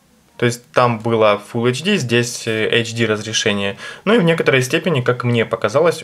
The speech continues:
у-, углами обзора. Я не могу, не имею возможности сейчас сравнить эти два, две модели, вот так вот держа в руках,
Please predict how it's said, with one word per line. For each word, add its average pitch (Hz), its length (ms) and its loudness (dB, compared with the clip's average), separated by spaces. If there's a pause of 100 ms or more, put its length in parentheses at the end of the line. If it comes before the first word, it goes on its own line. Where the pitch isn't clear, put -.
у-, 107 360 -4
углами 123 360 2
обзора. 110 500 2
Я 147 240 -2
не 196 100 0
могу, 175 300 0
не 123 200 0
имею 131 240 2
возможности 117 520 0
сейчас 107 460 -2
сравнить 120 460 0
эти 104 220 -4
два, 101 260 0
две 104 200 -4
модели, 139 380 0
вот 104 180 -6
так 98 180 0
вот 98 140 -8
держа 101 260 -2
в 98 60 -4
руках, - 320 -4